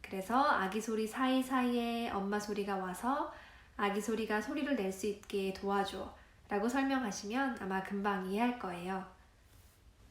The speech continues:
특히 모음을 알고 이해하는 게 중요한데요. 모음의 위치, 조합 등에 따라서 모음이 다양한 소리를 내기 때문입니다. 그래서 자음보다 모음의 소리를 익히는데 시간이 더 오래 걸리더라고요.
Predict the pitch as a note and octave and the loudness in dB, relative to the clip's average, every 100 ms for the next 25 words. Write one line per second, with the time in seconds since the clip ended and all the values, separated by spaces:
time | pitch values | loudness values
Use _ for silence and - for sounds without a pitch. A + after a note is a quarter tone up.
0 | - - - - - - - D#4+ D#4+ D#4 | -20 -20 -20 -20 -20 -8 -4 -2 2 4
1 | G3+ A3 C4 C4+ C4+ G3+ G3+ G3+ A3 G3+ | 4 6 6 6 4 4 4 4 2 4
2 | G#3+ G#3+ G#3 G#3 - G#3 G#3+ G3 G3 G#3 | 2 2 0 -2 -2 -2 0 -2 -2 0
3 | A#3+ G3 - - - - - - G3+ G#3 | 0 -2 -8 -20 -20 -20 -20 -10 0 2
4 | A3+ A3+ A3 G3+ G3+ - - C4+ G#4 G#4+ | 2 4 4 2 0 -2 -2 0 0 -2
5 | - G#3+ A#3+ A#3+ A#3 - G#3 G#3 A#3 G#3+ | 0 2 4 4 2 -4 -4 -2 0 0
6 | G#3 C4 G#3 G3 G#3+ G#3+ G#3+ G#3 G#3 A#3 | 2 2 4 4 4 2 0 0 0 0
7 | A3+ A3 A3 G#3+ G3+ F#3+ G3+ A3 A3+ G#3+ | 0 0 0 0 -2 -2 -2 -2 -2 -4
8 | F#3 F3+ G3 G3+ - - - - - - | -6 -6 -8 -10 -16 -20 -20 -20 -20 -20
9 | - - - A#3+ A3+ B3+ A#3+ - A3 C4 | -20 -20 -6 0 4 6 6 4 4 4
10 | B3+ B3 B3 A#3+ G3+ A#3 C4+ C4+ C4 A#3+ | 4 6 6 6 4 4 4 2 2 2
11 | A3+ A3 G3 - G#3 G3+ G3 G3 G3 - | 2 0 -2 -2 0 0 0 -2 -2 0
12 | B3 A#3 A3 - G3 G3 A3 A3 G3+ G3 | 0 0 0 0 0 2 2 2 0 0
13 | F#3+ F#3+ G3 G3+ G3+ G3+ - | -4 -4 -4 -2 -2 -6 -16